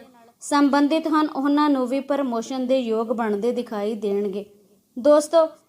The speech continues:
ਗ੍ਰਹਿ ਗੋਚਰ ਸਥਿਤੀ ਇਸ ਮਹੀਨੇ ਜਾਰੀ ਰਹਿ ਕੇ ਅਗਸਤ ਵਿੱਚ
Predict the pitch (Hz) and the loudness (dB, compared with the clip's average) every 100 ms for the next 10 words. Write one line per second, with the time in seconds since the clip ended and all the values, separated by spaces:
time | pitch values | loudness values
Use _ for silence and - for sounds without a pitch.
0 | - 226 269 294 330 311 302 320 320 - | -20 -4 0 2 4 4 4 0 -2 -6
1 | 285 311 294 285 285 285 294 285 247 269 | -6 -6 -6 -6 -6 -4 -2 0 -2 -4
2 | 226 240 220 269 269 254 254 277 - _ | -2 0 2 2 2 0 -2 -8 -8 _
3 | _ _ - 247 269 277 320 285 269 269 | _ _ -6 0 2 2 -2 0 -2 -2